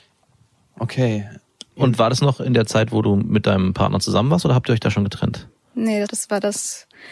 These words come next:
Speaker 3: absolute Ende der Beziehung. Es Bröckelte schon davor, aber dann war vorbei.
Speaker 2: Okay.
Speaker 1: Also in dem Moment, wo er es dir gesagt hat, war eigentlich für dich sa-
Speaker 3: War für mich gestorben, ja. Weil ich elf Jahre lang für ihn gewartet habe auch.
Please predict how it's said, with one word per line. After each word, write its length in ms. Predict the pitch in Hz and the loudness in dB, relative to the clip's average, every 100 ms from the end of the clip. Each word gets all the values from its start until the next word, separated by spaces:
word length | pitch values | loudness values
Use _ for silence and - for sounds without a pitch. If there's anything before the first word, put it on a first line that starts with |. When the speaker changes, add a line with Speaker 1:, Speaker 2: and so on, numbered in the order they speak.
| - - | -6 -2
Speaker 3:
absolute 840 | 240 - 233 240 233 233 220 - | -2 0 2 2 2 2 2 0
Ende 420 | 202 220 208 208 | 2 2 2 0
der 200 | 196 202 | 0 -2
Beziehung. 500 | 202 - - 190 196 | -4 -6 -4 -2 -2
Es 400 | - - - - _ - | -4 -4 -6 -8 _ -2
Bröckelte 360 | 233 254 233 | 2 2 0
schon 180 | 226 214 | -2 -2
davor, 300 | 208 - 233 | -2 0 0
aber 180 | 208 208 | 2 2
dann 200 | 208 208 | 0 0
war 200 | 185 - | -2 -4
vorbei. 300 | - - - - | -6 -6 -4 -6
Speaker 2:
Okay. 220 | - 113 - - | -6 -10 -10 -4
Speaker 1:
Also 160 | 127 | 0
in 100 | 127 | 2
dem 160 | 131 147 | 2 4
Moment, 320 | 151 143 135 | 4 2 2
wo 100 | 123 | 2
er 60 | 123 | 2
es 100 | - | 2
dir 100 | 123 | -2
gesagt 360 | 113 113 117 123 | 2 2 2 0
hat, 240 | 107 - | -2 -4
war 300 | - 107 104 | -2 2 2
eigentlich 340 | 104 113 110 - | 2 -4 -6 -6
für 120 | 104 | -2
dich 240 | 107 107 | 0 0
sa- 160 | - 107 - | -2 -4 -4
Speaker 3:
War 280 | 123 220 | 0 0
für 140 | 196 220 | 2 0
mich 200 | 214 - | 0 -2
gestorben, 500 | 196 - - - - | -8 -4 -4 -2 -6
ja. 100 | - 208 - _ _ _ | -8 -10 -14 _ _ _
Weil 180 | 220 202 | 0 0
ich 180 | 202 - | 0 0
elf 220 | 208 214 | 0 2
Jahre 240 | 202 208 208 | 0 0 0
lang 340 | 208 202 202 - - - - _ _ _ | 0 -2 -4 -10 -20 -20 -20 _ _ _
für 380 | - - 214 208 | -6 2 4 4
ihn 540 | - - - 233 214 | 0 -10 2 4 6
gewartet 500 | 202 202 190 202 - | 4 2 0 -4 -4
habe 320 | 196 190 - | -2 0 0
auch. 260 | - - | -2 -4